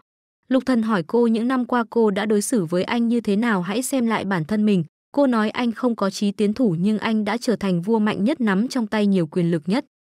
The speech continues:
Lạc Thanh không tin anh là vua Thiên Vương, cô chỉ nghĩ đến lễ ký kết của mình, không quan tâm việc mẹ cô và em trai làm tổn hại tới cha mẹ anh.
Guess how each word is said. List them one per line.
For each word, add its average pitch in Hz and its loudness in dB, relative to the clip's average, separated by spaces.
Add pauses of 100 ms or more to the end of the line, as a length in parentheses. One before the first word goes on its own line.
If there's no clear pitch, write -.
(100)
Lạc 240 0
Thanh 294 0
không 262 -2
tin 233 0
anh 220 0
là 196 0
vua 233 0
Thiên 233 -2
Vương, 233 2
cô 240 2
chỉ 220 -2
nghĩ 190 0
đến 208 0
lễ 220 0
ký 214 -2
kết 320 0
của 202 0
mình, 175 2
không 214 -4
quan 220 -2
tâm 220 0
việc 196 -2
mẹ 185 0
cô 233 2
và 196 -2
em 208 -2
trai 220 0
làm 185 0
tổn 170 0
hại 175 -4
tới 180 -4
cha 202 -2
mẹ 180 0
anh. 185 -2